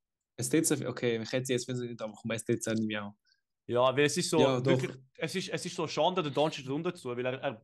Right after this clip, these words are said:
Speaker 2: er zieht immer wieder neue Sachen. Wow, warte, haben sie den Facundo Campazzo? Achtung, Achtung, Achtung, Achtung.
Speaker 1: Ja, sie haben ihn, aber ich glaube nicht, dass er viel
Speaker 2: Er
Speaker 1: spielt.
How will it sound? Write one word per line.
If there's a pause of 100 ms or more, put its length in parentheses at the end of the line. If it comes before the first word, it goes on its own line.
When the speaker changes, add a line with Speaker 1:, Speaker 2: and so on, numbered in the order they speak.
Speaker 2:
er
zieht
immer
wieder
neue
Sachen. (240)
Wow,
warte,
haben
sie
den
Facundo
Campazzo? (180)
Achtung,
Achtung,
Achtung,
Achtung. (120)
Speaker 1:
Ja,
sie
haben
ihn,
aber
ich
glaube
nicht,
dass
er
viel
Speaker 2:
Er
Speaker 1:
spielt.